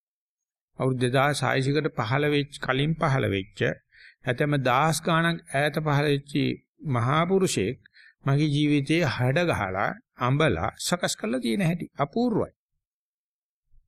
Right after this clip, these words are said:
මෙන්න මේ කාරණා තුනෙන් අනුග්‍රහ කරපු කෙනාට,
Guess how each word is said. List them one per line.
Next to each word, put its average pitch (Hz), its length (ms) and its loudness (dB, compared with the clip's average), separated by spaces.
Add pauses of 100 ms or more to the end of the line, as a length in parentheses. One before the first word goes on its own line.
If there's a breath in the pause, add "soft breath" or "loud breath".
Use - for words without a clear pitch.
(440 loud breath)
මෙන්න 196 240 2
මේ 220 140 2
කාරණා 202 460 0 (160)
තුනෙන් 247 400 -2
අනුග්‍රහ 165 480 0
කරපු 123 400 -2 (400)
කෙනාට, 156 500 0